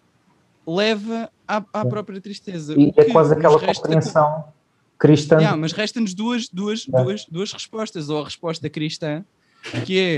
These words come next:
Speaker 1: é a de que se, se não, se aquilo que nós achamos que nos faz feliz não nos faz feliz, na verdade
Speaker 2: Yeah.
Speaker 1: faz-nos, eh, tor-, eh,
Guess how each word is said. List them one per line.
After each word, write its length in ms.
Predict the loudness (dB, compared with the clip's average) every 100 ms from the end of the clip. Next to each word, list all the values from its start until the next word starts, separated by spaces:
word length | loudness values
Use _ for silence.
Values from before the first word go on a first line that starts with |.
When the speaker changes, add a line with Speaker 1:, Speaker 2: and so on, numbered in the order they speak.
| -4 -10 _ _ -6
Speaker 1:
é 120 | 0 0
a 20 |
de 200 | -2 -8
que 520 | -8 -6 -2 -2 -2
se, 840 | -6 -14 -8 -4 -2 -2 -2 -2 -4
se 220 | -10 -6
não, 240 | -4 -2 -4 -6
se 180 | -8
aquilo 220 | -10 -10 -10
que 60 |
nós 140 | -6 -6
achamos 280 | -6 -8 -8
que 100 | -10
nos 120 | -8
faz 200 | -8 -10
feliz 280 | -8 -8 -4
não 100 | -6
nos 80 | -6
faz 200 | -10 -10
feliz, 280 | -10 -10 -8
na 100 | -8
verdade 240 | -8 -8
Speaker 2:
Yeah. 40 | -8
Speaker 1:
faz-nos, 420 | -10 -10 -14 -20 _ _ -14
eh, 80 | -10
tor-, 240 | -8 -10 -10
eh, 300 | -14 -16